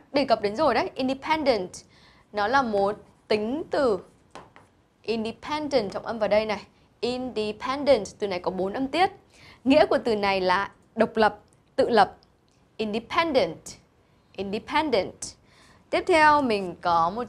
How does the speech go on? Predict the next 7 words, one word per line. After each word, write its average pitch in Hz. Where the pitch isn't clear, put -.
tính 233
từ 269
khác. 302
Nó 196
là 226
curious. 277
Curious, 247